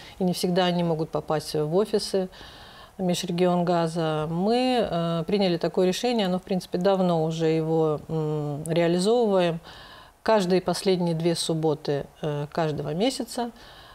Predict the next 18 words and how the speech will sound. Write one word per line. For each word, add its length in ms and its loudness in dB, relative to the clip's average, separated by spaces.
у 80 -2
нас 380 0
рабочие 680 0
дни, 400 0
э, 920 -6
полные 320 4
рабочие 440 -2
дни, 200 0
работают 500 0
кассы, 340 0
работают 460 0
абонентские 580 -2
участки, 440 -4
и 40 -4
можно 300 -4
прийти 840 -4
и 360 -2
как 320 -4